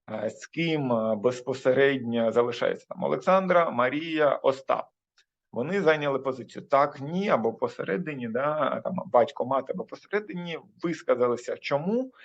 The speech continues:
і саме таким чином і далі в цю задачу можна було б вже разом, а, вирішувати і обговорити, чому вони вважають, а, такий варіант або такий варіант. А, також, е,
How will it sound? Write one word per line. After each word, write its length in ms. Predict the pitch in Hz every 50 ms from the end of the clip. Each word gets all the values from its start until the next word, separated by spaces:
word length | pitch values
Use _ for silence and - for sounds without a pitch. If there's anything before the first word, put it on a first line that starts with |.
| - - - _ _
і 100 | - 143
саме 380 | 143 - - 196 180 175 175 156
таким 340 | 156 151 - - 185 180 170
чином 300 | 175 220 - - 208 - -
і 80 | - 143
далі 440 | 127 123 123 190 202 208 190 165 151
в 100 | 120 -
цю 180 | _ - 139
задачу 440 | 127 131 127 - 185 185 - - 135
можна 360 | 120 120 139 147 123 127 123
було 320 | 120 110 92 123 127 139 135
б 80 | 117 -
вже 380 | - - 135 143 139 127 120 - -
разом, 600 | - 113 117 117 120 117 127 - 202 208 214 226 - _ _ _ _ _ _ _ _
а, 300 | - 120 120 120 120 120
вирішувати 840 | 113 107 117 131 135 135 131 117 - - - - - - - - - _ _ _ _ _ _ _ _ _ -
і 200 | - 151 185 202
обговорити, 760 | - - 165 - 127 - 160 143 156 165 170 147 - - 113
чому 360 | - - 139 131 156 175 180 170 _ -
вони 240 | 135 143 139 135 135
вважають, 600 | 131 131 - 131 131 117 104 98 101 - - - _ - _ _ _ _ _ _ _ _ _ _ -
а, 300 | - 92 95 101 101 98
такий 340 | - - 127 - 180 185 175
варіант 560 | 156 170 160 156 156 156 160 156 151 - - -
або 240 | - - - 135
такий 260 | 131 135 127 - 131 117
варіант. 420 | - - - - - - - - _ _ - - - - - _ _ -
А, 200 | - 117 117 117
також, 420 | 110 - 139 - - 147 196 202
е, 80 | 185 -